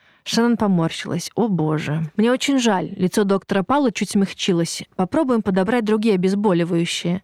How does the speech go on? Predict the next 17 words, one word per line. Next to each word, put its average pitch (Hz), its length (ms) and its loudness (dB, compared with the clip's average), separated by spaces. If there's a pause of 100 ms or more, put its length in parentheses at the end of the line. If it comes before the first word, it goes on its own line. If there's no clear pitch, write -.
(220)
Или, 294 200 2
если 226 260 2
хотите, 247 460 0
назначим 208 520 2
операцию 208 480 0
на 226 140 2
завтра, 185 440 -2
но 175 140 2
оперировать 208 560 2
будет 202 320 0
другой 190 340 2
врач». 160 440 -6 (100)
Шеннон 302 340 2
беспомощно 226 580 0
уставилась 202 560 0
на 190 60 2
Махана. 180 640 0